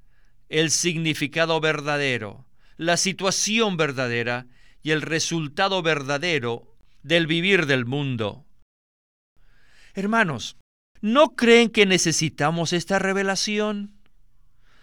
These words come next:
Necesitamos tener esta impresión para que nunca nos acordemos más de ella.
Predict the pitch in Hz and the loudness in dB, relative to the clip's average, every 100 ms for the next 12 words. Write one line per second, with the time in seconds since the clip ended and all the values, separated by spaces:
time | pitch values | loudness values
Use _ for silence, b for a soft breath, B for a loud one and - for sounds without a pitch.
0 | b b 226 240 247 226 226 240 240 226 | b b 2 2 4 2 2 2 2 2
1 | 208 220 226 214 202 185 165 180 170 - | 2 4 2 2 2 0 0 2 2 2
2 | 202 233 233 202 202 170 160 165 160 180 | 2 2 2 0 0 2 2 2 0 0
3 | 247 302 214 160 - 135 139 139 147 139 | -2 0 0 0 0 0 0 0 -2 -2
4 | 139 170 165 156 160 180 185 208 240 180 | 0 0 0 0 0 -2 -2 -4 -4 -6
5 | 113 | -8